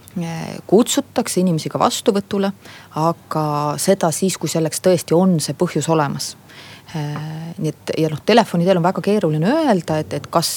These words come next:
sellisel juhul, se-, sellel juhul oleks pidanud ühte või teist pi-, pidi käituma.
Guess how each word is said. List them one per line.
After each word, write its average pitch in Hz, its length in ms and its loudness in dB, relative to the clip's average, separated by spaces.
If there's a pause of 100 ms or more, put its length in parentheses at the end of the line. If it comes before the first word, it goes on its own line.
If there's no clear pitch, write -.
(220)
sellisel 160 480 0
juhul, 160 240 0 (140)
se-, - 260 -2
sellel 160 240 4
juhul 160 160 0
oleks 143 160 -2
pidanud 156 300 -4
ühte - 180 -2
või 143 140 -2
teist 233 320 0
pi-, 156 180 0
pidi - 460 -8
käituma. 170 420 0